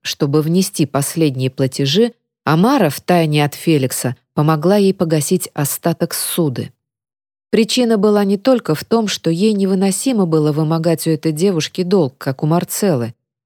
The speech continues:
Она посчитала, что, делая должницам небольшие одолжения,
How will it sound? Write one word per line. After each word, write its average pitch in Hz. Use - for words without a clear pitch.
Она 151
посчитала, 190
что, 147
делая 151
должницам 156
небольшие 143
одолжения, 139